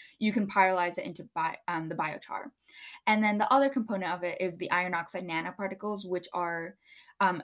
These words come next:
essentially improving the efficiency of the biochar even further, even though the biochar does have some high efficiency, um, without it.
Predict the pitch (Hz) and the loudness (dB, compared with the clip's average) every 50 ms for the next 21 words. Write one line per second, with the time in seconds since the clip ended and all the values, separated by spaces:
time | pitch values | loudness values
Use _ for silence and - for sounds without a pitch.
0 | - 247 254 - 262 269 277 - 320 277 220 220 202 202 - 226 208 202 226 220 | -2 0 0 2 2 2 2 2 0 2 2 0 0 0 0 0 0 2 0 0
1 | 202 196 190 190 190 180 - 190 190 196 185 175 185 175 170 165 165 170 170 - | 0 0 0 -2 -2 -4 -4 -4 -4 -4 -4 -4 -4 -4 -2 -2 -2 -2 -4 -4
2 | 185 175 170 - - 190 180 185 175 160 - - 165 165 165 190 208 220 202 - | -4 -4 -4 -2 -2 -4 -2 -4 -6 -8 -6 -6 -4 -2 -2 -2 -2 -2 -2 -4
3 | 202 196 185 180 175 175 165 170 - 156 160 160 160 - 170 165 160 - 180 185 | -4 -4 -4 -2 -2 -2 -2 -4 -6 -6 -6 -6 -6 -6 -6 -8 -4 0 0 0
4 | 190 - 208 185 - - 180 170 - - 170 165 165 160 - - 165 - - 170 | 0 0 -2 -4 -4 -4 -8 -10 -8 -6 -6 -4 -4 -6 -8 -12 -14 -12 -12 -14
5 | - - - - - - 165 165 165 170 - - _ _ _ - - - - - | -16 -16 -14 -12 -10 -8 -6 -6 -6 -8 -12 -16 _ _ _ -20 -20 -20 -20 -6
6 | _ 180 165 160 160 170 185 180 180 - 165 160 160 170 220 285 - | _ 0 0 0 4 4 4 4 4 2 -2 -2 0 0 0 0 -2